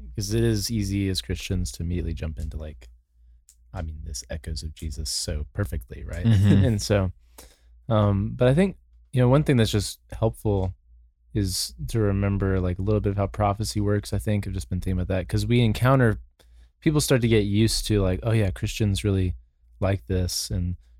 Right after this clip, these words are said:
Speaker 1: and read this." And then people get critical of that and start to bring arguments against it. Like, "This wasn't talking about Jesus," you know? And so I think I just wanted to say a little something about that because maybe you will encounter that.
Speaker 2: Mm-hmm.
Speaker 1: And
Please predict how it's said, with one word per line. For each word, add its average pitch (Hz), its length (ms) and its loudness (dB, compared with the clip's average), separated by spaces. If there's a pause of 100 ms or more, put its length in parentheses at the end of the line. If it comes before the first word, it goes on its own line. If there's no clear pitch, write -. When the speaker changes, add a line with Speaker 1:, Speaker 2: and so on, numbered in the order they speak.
(100)
Speaker 1:
and 90 160 -2
read 95 220 0
this." 92 380 -2
And 92 100 -2
then 92 280 -2 (120)
people 98 200 -2
get 90 180 -4
critical 131 420 4
of 95 80 -2
that 92 320 -2
and 92 140 -6
start 98 240 -4
to 92 60 -10
bring 90 260 -2
arguments 92 480 -2
against 85 260 -8
it. 82 80 -12
Like, 80 140 -10
"This - 220 -2
wasn't 98 360 0
talking 98 440 -2
about 90 380 -6
Jesus," - 680 -8
you 95 80 -4
know? 90 140 -4
And 87 100 -6
so 95 220 -2 (920)
I 113 40 -2
think 139 120 4
I 123 40 4
just 98 140 0
wanted 98 160 2
to 90 60 -4
say 95 200 -4
a 82 80 -2
little 127 180 2
something 90 340 -2
about 85 260 -4
that 87 220 -2
because 87 440 -6
maybe 95 400 -2 (320)
you 98 140 -2
will 85 120 -4
encounter 101 560 0
that. 78 320 -4
Speaker 2:
Mm-hmm. 95 520 0
Speaker 1:
And 98 640 0